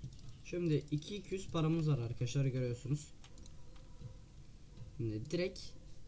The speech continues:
hiç düşünmeden yoğunluğumuzu bir çıkalım. Bot lane'imize gidelim. Şöyle, şöyle. Şöyle alsak. Şöyle devam.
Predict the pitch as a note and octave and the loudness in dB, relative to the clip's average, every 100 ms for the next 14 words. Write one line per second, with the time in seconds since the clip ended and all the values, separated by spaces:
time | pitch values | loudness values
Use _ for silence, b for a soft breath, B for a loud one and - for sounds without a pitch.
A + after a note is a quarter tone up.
0 | - - - - D#3 - D#3 C3+ D#3 D3+ | -10 -6 -4 0 2 6 8 8 8 10
1 | D3 E3 D#3 C#3 C3 B2+ C#3 - - C#3+ | 10 10 8 10 10 6 2 0 2 4
2 | C#3 - - - - - - - - - | 4 2 -8 -12 -12 -12 -10 -10 -12 -10
3 | - E3 E3+ D3+ C#3+ B2+ C3 D#3 E3+ C#3 | 4 4 4 6 6 8 6 6 6 6
4 | A#2 A2+ - - - - - - - - | 6 0 -6 -12 -12 -12 -12 -12 -10 -10
5 | - - B2+ G#2 F#2+ - - - D3+ D#3 | -8 -2 -2 -2 -4 -8 -8 0 2 4
6 | D#3+ E3+ - - - - - - - - | 4 0 -6 -12 -12 -12 -12 -12 -14 -12
7 | - - - - - - D3 - D3+ D3 | -12 -12 -14 -14 -12 -12 -10 -2 4 4
8 | A#2 A2+ A#2 C#3+ D3+ - - - - - | 4 0 -2 -2 -4 -8 -12 -12 -12 -10
9 | - - - - - - - C3 A#2+ B2+ | -8 -8 -8 -8 -10 -12 -10 -6 -2 0
10 | B2 A#2+ | 2 0